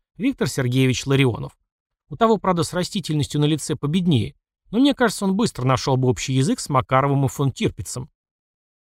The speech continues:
Кстати, в наших планах есть и такой пункт, как приватная беседа адмиралов со мной и Ниной Викторовной. Адмирал Макаров ещё не в курсе всех дел, происходящих на Дальнем Востоке, хотя о многом догадывается.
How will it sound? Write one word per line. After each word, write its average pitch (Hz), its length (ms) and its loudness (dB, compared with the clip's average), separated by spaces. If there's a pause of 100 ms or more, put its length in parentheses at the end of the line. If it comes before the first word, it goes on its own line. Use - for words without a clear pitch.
(240)
Кстати, - 300 -2
в 156 60 0
наших 165 280 0
планах 175 300 2
есть 160 240 0
и 147 40 -8
такой 214 360 0
пункт, 120 300 -4
как - 180 -2
приватная 139 460 2
беседа 135 360 0
адмиралов 135 500 4
со 131 200 -4
мной 135 260 2
и 143 140 -2
Ниной 127 240 4
Викторовной. 117 540 0 (680)
Адмирал 202 360 6
Макаров 247 460 2
ещё 208 200 -2
не 226 120 4
в - 80 -6
курсе 151 340 -4
всех 131 280 -2
дел, 135 220 2
происходящих 139 720 0
на 139 120 2
Дальнем 127 300 4
Востоке, 123 560 0 (260)
хотя 262 360 0
о 254 40 4
многом 160 360 2
догадывается. 120 760 -2